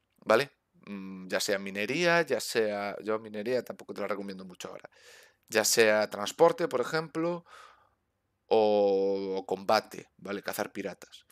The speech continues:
Entonces, con la nave inicial, ¿me recomiendas hacer de cartero? Sí. Y cuando tengas un fondo, cuando... Eh,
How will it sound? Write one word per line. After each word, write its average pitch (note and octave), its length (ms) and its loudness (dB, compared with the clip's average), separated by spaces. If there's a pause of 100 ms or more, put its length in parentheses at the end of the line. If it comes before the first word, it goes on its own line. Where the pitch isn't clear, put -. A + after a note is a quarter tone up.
(240)
Entonces, - 260 -4
con C3+ 120 2
la C3 80 4
nave B2+ 180 2
inicial, C#3 380 0
¿me C3+ 80 -4
recomiendas B2 400 -6
hacer C#3 240 -2
de B2 80 -4
cartero? G2 360 -2
Sí. - 320 -4 (640)
Y A2+ 360 -2
cuando G#2+ 1120 2
tengas B2+ 1040 4 (420)
un D3+ 260 4
fondo, D#3 600 4
cuando... A2+ 340 0
Eh, G2 120 -2